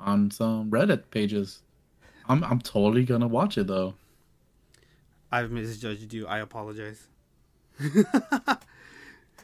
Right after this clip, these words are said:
Speaker 1: No, no, I mean, you're, you're going the right direction. You're just, you're not
Speaker 2: I just
Speaker 1: thinking
Speaker 2: haven't
Speaker 1: more
Speaker 2: hit
Speaker 1: straight ahead on h-, how much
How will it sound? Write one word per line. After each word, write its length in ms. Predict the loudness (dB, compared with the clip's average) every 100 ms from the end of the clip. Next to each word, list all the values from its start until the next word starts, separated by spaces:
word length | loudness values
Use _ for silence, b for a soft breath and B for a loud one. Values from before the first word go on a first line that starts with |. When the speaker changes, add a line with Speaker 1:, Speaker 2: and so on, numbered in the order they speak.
| b b _ _ _ 6
Speaker 1:
No, 220 | 6 8
no, 80 | 6
I 140 | 8
mean, 180 | 8 8
you're, 140 | 6 6
you're 160 | 6
going 240 | 8 10 10
the 80 |
right 180 | 8 6
direction. 420 | 4 2 2 2 2
You're 100 | 2
just, 360 | 2 0 -2 _ _ _ _ _ _ 2
you're 100 | 6
not 260 | 6 4
Speaker 2:
I 40 | -2
just 140 | 4
Speaker 1:
thinking 360 | 6 8 6 6
Speaker 2:
haven't 220 | 8 8
Speaker 1:
more 360 | 8 8 6 0
Speaker 2:
hit 280 | -4 -2 -4 _ 4
Speaker 1:
straight 240 | 8 10
ahead 600 | 10 10 10 10 10 6 -2 _ _ _ _ _ _ _ _
on 160 | 2 4
h-, 60 | 2
how 280 | 2 2
much 320 | 4 2 0